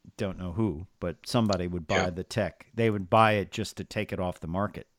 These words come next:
Speaker 1: you know? Um,
Speaker 2: Or, or buy it to continue, um, you know, with, with a brand.
Speaker 1: With a brand. <clears throat> Yeah. Uh, so somebody looking to jump into the E V world and, and get a big head start.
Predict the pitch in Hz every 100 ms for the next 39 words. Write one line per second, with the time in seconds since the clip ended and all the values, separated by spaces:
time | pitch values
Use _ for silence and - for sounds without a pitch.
0 | - 78 78 98 _ _ _ _ _ _
1 | _ _ _ _ _ _ _ _ - 107
2 | 110 107 110 110 - 110 101 95 95 -
3 | 107 101 98 95 92 - _ - 92 90
4 | 85 82 _ - - 82 - _ _ -
5 | 80 - 98 87 85 82 82 85 _ -
6 | 82 80 80 80 - _ 92 82 76 -
7 | 78 76 - - 78 71 90 90 64 71
8 | - - - 135 123 120 110 87 73 -
9 | _ - - 196 160 107 104 90 - _
10 | _ _ 104 92 90 - - 160 143 131
11 | - _ _ _ _ - 135 123 110 107
12 | 113 - 104 95 92 107 95 101 95 92
13 | 107 104 95 101 95 95 95 90 90 87
14 | - 98 95 95 92 82 98 82 95 80
15 | - 107 92 82